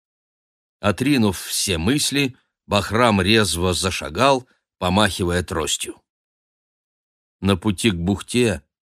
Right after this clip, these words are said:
предстояло миновать английскую и голландскую фактории,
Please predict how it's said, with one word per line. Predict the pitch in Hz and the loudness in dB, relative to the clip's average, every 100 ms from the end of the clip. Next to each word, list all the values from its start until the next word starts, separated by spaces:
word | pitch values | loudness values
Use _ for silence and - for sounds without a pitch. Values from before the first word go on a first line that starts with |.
| - | -4
предстояло | 101 - - 101 104 101 | -2 -2 0 2 4 4
миновать | 101 98 101 107 104 | 2 4 4 2 2
английскую | 90 90 98 117 104 - 104 104 | 0 0 0 0 0 -2 -2 -2
и | - 101 | -2 -2
голландскую | 98 101 104 98 85 - 90 82 | 2 2 2 2 0 -4 -4 -6
фактории, | - 85 - 120 113 110 101 | -6 -8 -4 0 2 2 0